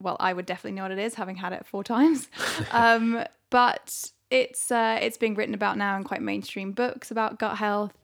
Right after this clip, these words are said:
Speaker 1: Um, how is small intestine bacterial overgrowth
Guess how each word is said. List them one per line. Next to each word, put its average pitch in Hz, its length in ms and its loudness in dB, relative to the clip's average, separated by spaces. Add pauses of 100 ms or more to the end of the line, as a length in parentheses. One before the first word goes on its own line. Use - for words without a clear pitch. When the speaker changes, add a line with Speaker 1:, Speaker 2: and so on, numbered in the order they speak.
(380)
Speaker 1:
Um, 196 840 -2 (380)
how 285 500 0
is 226 420 0
small 208 420 -4
intestine 196 480 -6
bacterial 190 440 -4
overgrowth - 560 -8